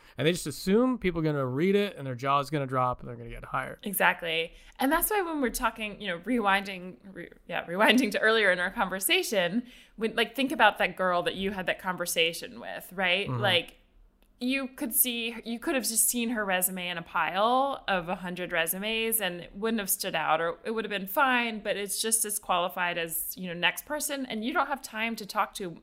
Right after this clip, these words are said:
Speaker 2: a hundred fifty people in your day, right? So the fact that you ended up speaking with her, like, that's what got her the job. Like, that, that's what did it,
Speaker 1: Mm-hmm.
Speaker 2: right?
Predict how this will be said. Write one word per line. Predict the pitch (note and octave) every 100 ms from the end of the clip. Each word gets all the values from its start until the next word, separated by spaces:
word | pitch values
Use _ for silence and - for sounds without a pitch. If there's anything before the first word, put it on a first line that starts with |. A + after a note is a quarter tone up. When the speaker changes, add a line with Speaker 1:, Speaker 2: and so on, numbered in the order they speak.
| -
Speaker 2:
a |
hundred | G3 F#3+ F3+ F#3
fifty | F3+ -
people | D4+ E4 F#3
in | D#3
your | D3+
day, | C3 G2+ F#2
right? | E3 F#3 - - - - _
So | - B3 A3 G#3
the | G#3+
fact | G#3+ B3 C#4+
that | -
you | G#3+ G#3+
ended | G#3 F#3 F3+
up | F3
speaking | - - D4+ D4+ A3+
with | F#3 F3
her, | - C#3+ D#3+ E3+
like, | F#3+ - -
that's | C4 C4 C4 A3
what | G#3 -
got | - F3+ -
her | F#3 F3+
the | D#3
job. | - C3 D#2 -
Like, | E3+ F3 _ -
that, | A#3 G#3+ - _ -
that's | B3+ B3 -
what | F3+ E3
did | D#3
it, | G#2
Speaker 1:
Mm-hmm. | A#2+
Speaker 2:
right? | D#3+ F3 A#3+